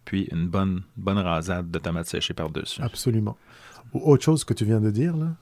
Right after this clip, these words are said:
Speaker 2: petit morceau de fromage. Même des fois, il y a des chèvres qui se vendent, euh, tu sais, un paillot, là, de
Speaker 1: Ouais.
Speaker 2: chèvre, là, ou quelque chose. Tu coupes, tu coupes une petite tranche qui fait elle-même la, la, la, la,
Speaker 1: Ta
Speaker 2: la,
Speaker 1: bouchée.
Speaker 2: le craquelin, là, ou la bouchée. Tu peux le mettre sur un petit craquelin de la même forme en dessous, mais ça peut être tout seul,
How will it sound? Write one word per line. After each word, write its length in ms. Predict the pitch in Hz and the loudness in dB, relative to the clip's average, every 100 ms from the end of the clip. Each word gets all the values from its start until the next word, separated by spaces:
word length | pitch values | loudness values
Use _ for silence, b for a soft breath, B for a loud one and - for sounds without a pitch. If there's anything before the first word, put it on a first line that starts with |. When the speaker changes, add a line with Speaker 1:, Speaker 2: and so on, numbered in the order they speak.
| _ _ | _ _
Speaker 2:
petit 160 | - 113 | -10 -4
morceau 240 | 107 - | -4 -2
de 60 | 113 | -6
fromage. 440 | - 107 131 156 127 | -2 0 0 0 2
Même 120 | 226 | 4
des 80 | 180 | 2
fois, 160 | 294 | 2
il 80 | 226 | 4
y 40 | |
a 40 | 117 | 6
des 120 | 117 | 4
chèvres 320 | - 156 127 | 4 2 2
qui 140 | - 107 | -4 -4
se 80 | 107 | 0
vendent, 320 | 127 139 120 | 0 0 0
euh, 220 | 107 101 | 0 0
tu 80 | - | 0
sais, 80 | 127 | 2
un 120 | 110 | 2
paillot, 380 | - 110 120 170 | 4 4 4 4
là, 160 | 151 | 2
de 60 | 135 | 0
Speaker 1:
Ouais. 200 | 120 101 | 4 4
Speaker 2:
chèvre, 160 | 170 143 | 4 0
là, 80 | |
ou 40 | 135 | -2
quelque 120 | - | -2
chose. 180 | - 170 | -4 -4
Tu 120 | 117 | -2
coupes, 200 | - 160 - | 0 0 -2
tu 120 | - - | -14 2
coupes 280 | 180 185 | 2 4
une 160 | 127 113 | 0 0
petite 680 | - - 175 - 185 175 - | 0 0 0 0 -2 -2 -6
tranche 540 | - 127 175 220 - | 0 2 2 -2 -8
qui 120 | - | -8
fait 280 | - 143 - | 4 4 6
elle-même 580 | 175 160 151 160 156 123 b b b b b _ | 8 8 8 8 6 2 b b b b b _
la, 1040 | 123 117 147 143 127 117 110 107 104 104 110 - - - - - - - - | 4 8 12 12 12 10 8 4 0 -2 -6 -8 -10 -12 -12 -12 -14 -12 -2
la, 160 | 120 | 0
la, 0 | |
la, 140 | - 117 | 2 0
Speaker 1:
Ta 160 | 113 139 113 107 | 0 0 0 2
Speaker 2:
la, 120 | 107 | 2
Speaker 1:
bouchée. 300 | 107 104 - | 4 2 2
Speaker 2:
le 60 | 113 | 2
craquelin, 440 | 175 117 - 123 208 | 4 4 6 4 6
là, 140 | 185 | 4
ou 60 | 127 | 6
la 120 | 117 | 6
bouchée. 380 | 110 - 165 254 B B | 4 0 0 0 B B
Tu 60 | - | 4
peux 80 | 196 | 6
le 60 | |
mettre 160 | 220 - | 6 6
sur 120 | 120 | 6
un 60 | 120 | 4
petit 160 | - | 2
craquelin 340 | - 107 123 127 | -4 0 2 6
de 40 | |
la 80 | 113 | 6
même 160 | 113 107 | 6 6
forme 260 | 127 123 | 4 4
en 80 | 110 | 2
dessous, 240 | 107 180 220 | 0 0 2
mais 80 | 127 | 2
ça 120 | - | 2
peut 120 | 131 | 4
être 120 | 127 | 4
tout 80 | - | 4
seul, 280 | - 156 | 2 2